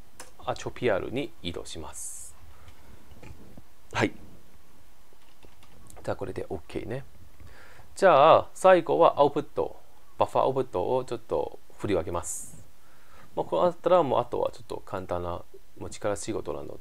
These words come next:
で、えーっと、この辺でね、えーっと、右クリックで、インサートアサインメント。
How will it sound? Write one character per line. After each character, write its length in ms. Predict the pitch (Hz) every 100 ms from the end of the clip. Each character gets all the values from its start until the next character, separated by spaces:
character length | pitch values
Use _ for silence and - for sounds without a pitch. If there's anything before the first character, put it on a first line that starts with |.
| -
で、 320 | 107 - - -
え 240 | - -
ー 20 | -
っ 40 | - -
と、 140 | -
こ 120 | - -
の 60 |
辺 160 | 78 78
で 60 |
ね、 140 | 104 135 - - - - - - - -
え 220 | - -
ー 20 |
っ 40 | - -
と、 120 | - -
右 160 | 90
ク 100 | 85
リ 80 | -
ッ 40 | -
ク 160 | 85 -
で、 220 | 135 131 - - - - - - - - - - -
イ 80 | 127
ン 80 | 113
サ 120 | -
ー 20 |
ト 160 | 104 -
ア 60 | 87
サ 180 | 104 85
イ 20 |
ン 60 |
メ 60 | 78
ン 40 | -
ト。 120 | -